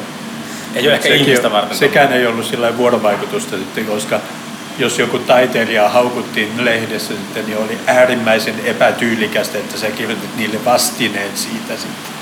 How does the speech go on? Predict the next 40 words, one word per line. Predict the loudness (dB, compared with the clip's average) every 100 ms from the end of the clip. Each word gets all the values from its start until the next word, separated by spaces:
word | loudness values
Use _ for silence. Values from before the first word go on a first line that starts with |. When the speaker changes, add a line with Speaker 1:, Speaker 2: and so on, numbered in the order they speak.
| -8 -6 -4
Speaker 1:
Mm. | 2
Speaker 2:
Taiteilija | 4 4 0 -2 -2 0
itse | -2 -2 -4
kirjoittaisi | -4 -6 -6 -4 -4 -4 -6
sitten, | -8 -8 -6
se | -4
ei | -4 -4 -4
käynyt | -2 -2 -2 -4 -2
millään. | -2 -2 -2 -2 -2 -8 -10 -6
Speaker 1:
Mm. | -4 -4 -4 -8 -10 -10 -6 -6 -6 -8 -2
Hei, | -2
itse, | 0
nyt | 0
mun | 2 4
pyykit | 4 2
meni | 0 0
linkoon, | 0 0 0 -2
missä, | -4 -8 -10 -10 -4
linkoon | -2 0 -2
vaihteeseen. | 0 -2 -2 -8 -4
Speaker 2:
All | -2 0
right. | 0 0 -4 -8 -10 -2 4
Speaker 1:
All | 6 8 6 4
right, | 2
rock | 2 2
and | 4
roll. | 6 6 6 4 2 -4 -6 -6 -6 -6 -8 -10 -10 -12 -12 -12 -12 -8
Siellä | 0 0 0
ne | 0
linkoo. | -2 -2 -2 -2
Speaker 2:
Pistu | -4 -4 -2
lähemmäs | -2 -2 -4 -8
tuon | -8 -8
mikkiä | -6 -8 -8 -10 -10
sitten. | -10 -10 -10 -8 -6 -4
Speaker 1:
Mitä | -4
sä |
Speaker 2:
Vähän | -4 -4
Speaker 1:
puhut? | -4 -6
Speaker 2:
ääntä. | -8